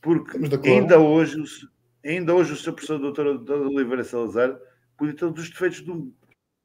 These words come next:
Speaker 1: ter todos os defeitos do mundo, mas que sabia pôr isto na ordem, sabia.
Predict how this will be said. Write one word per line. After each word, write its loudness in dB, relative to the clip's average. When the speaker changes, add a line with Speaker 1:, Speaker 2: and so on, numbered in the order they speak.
Speaker 1:
ter -2
todos -2
os -10
defeitos -8
do -4
mundo, -6
mas -2
que -18
sabia 2
pôr -2
isto -6
na -4
ordem, 0
sabia. -2